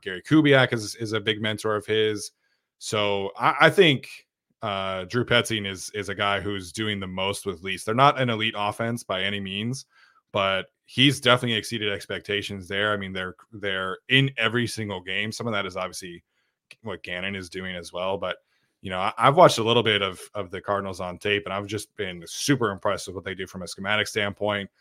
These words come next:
What he's doing with Trey McBride as his, like, best player, <laughs> um, is pretty impressive. So I think Drew Petzing is the guy that I've researched that's doing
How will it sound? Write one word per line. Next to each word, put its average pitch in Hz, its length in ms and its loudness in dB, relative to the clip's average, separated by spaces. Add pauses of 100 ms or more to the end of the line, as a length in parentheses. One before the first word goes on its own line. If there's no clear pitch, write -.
(400)
What 101 180 -4
he's 101 180 -6
doing 95 380 -4
with 90 140 -10
Trey 98 160 -2
McBride 117 640 6
as 101 220 -2
his, 98 220 -6
like, 95 180 -6 (100)
best - 280 -8
player, 139 480 8 (260)
<laughs> - 260 -20
um, 117 220 0
is 110 140 0
pretty 123 240 4
impressive. 117 560 2
So 113 260 0
I 143 120 6
think 160 200 2
Drew 127 120 2
Petzing 113 360 -2
is 90 100 -12
the 101 100 -8
guy 98 260 -2
that 95 140 -6
I've 92 240 -8
researched 120 540 0
that's 101 180 -6
doing 101 460 -8